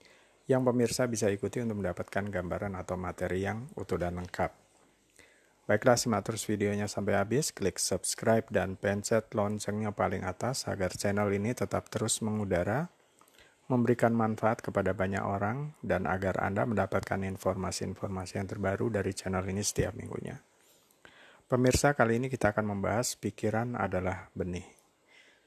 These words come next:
Pemirsa, segala sesuatu di alam semesta, segalanya beroperasi di bawah hukum universal. Tidak ada sesuatu yang keluar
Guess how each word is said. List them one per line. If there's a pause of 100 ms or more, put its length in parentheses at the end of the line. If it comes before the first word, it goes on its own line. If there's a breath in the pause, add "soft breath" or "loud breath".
(160 soft breath)
Pemirsa,
segala
sesuatu
di
alam
semesta, (320)
segalanya
beroperasi
di
bawah
hukum
universal. (800 loud breath)
Tidak
ada
sesuatu
yang
keluar